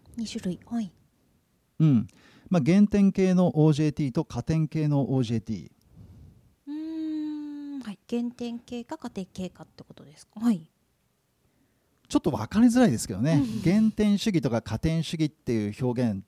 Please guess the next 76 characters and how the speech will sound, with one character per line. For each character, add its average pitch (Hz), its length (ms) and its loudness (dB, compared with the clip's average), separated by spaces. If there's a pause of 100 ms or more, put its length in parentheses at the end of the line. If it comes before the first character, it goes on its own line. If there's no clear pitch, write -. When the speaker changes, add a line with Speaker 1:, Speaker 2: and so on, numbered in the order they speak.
(120)
Speaker 2:
て、 160 280 0 (600)
ま 185 80 2
あ、 160 40 8
私 151 240 4
よ 180 80 8
く 117 100 -4
使 - 240 -4
う 107 40 0
わ 107 100 -2
け 95 80 -10
で 160 100 -8
す 285 100 -10
け 131 80 -6
ど、 151 260 4
Speaker 1:
う 107 40 4
ん。 - 40 0
は 247 40 -2
い。 185 140 -8 (640)
Speaker 2:
ま 185 100 2
あ、 143 40 0 (320)
原 180 280 4
点 196 300 4
主 - 180 -2
義 165 300 2 (200)
と 123 80 -2
か、 101 280 -4 (120)
ま 127 100 0
あ、 - 60 -2
原 143 220 2
点 147 260 0
系 147 220 0
っ 135 40 -2
て - 120 -2
い 170 40 6
う - 40 2
の 180 80 4
は、 123 240 0 (260)
ま 139 100 2
あ、 - 20 4
い 147 80 2
わ 233 80 4
ゆ 247 60 2
る 117 340 -2 (200)
や 131 200 -2
っ - 60 -6
て - 160 -2
当 101 120 -2
た 127 140 -2
り 135 100 0
前、 123 260 0 (520)
Speaker 1:
う 233 40 -10
ん。 214 300 -10
Speaker 2:
で 226 100 8
き 185 100 -8
て 123 100 0
当 98 120 -6
た 123 160 0
り 127 120 6
前、 117 320 4 (1000)
も 151 120 0
う - 20 4
言 139 120 4
わ 202 80 6
れ 202 60 0
た 220 100 2
通 196 260 4
り 123 120 0
に 156 240 2
や 107 120 0
っ - 40 -6
て - 140 -4
当 95 120 -6
た 127 120 -2
り 135 100 4
前 131 280 6
で、 127 420 -2